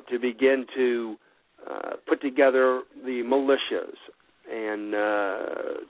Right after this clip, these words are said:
to head down a path toward eventual conf-, confrontation with England. Much the same thing happened in Texas.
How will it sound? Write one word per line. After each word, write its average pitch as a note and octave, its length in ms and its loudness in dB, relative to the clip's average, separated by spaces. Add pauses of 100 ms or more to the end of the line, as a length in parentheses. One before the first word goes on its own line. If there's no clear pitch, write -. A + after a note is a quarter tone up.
to A2+ 100 4
head C3 300 4
down B2 240 6
a A#2+ 60 4
path A#2+ 460 6 (800)
toward B2+ 200 6
eventual B2 400 2
conf-, A#2+ 480 -2 (180)
confrontation A2+ 960 -2 (1400)
with - 160 2
England. F#2+ 360 2 (2500)
Much C3+ 260 6 (100)
the C#3 200 -2
same D3 280 6
thing G3 260 6
happened A2 400 -4 (840)
in C3+ 160 0
Texas. - 480 0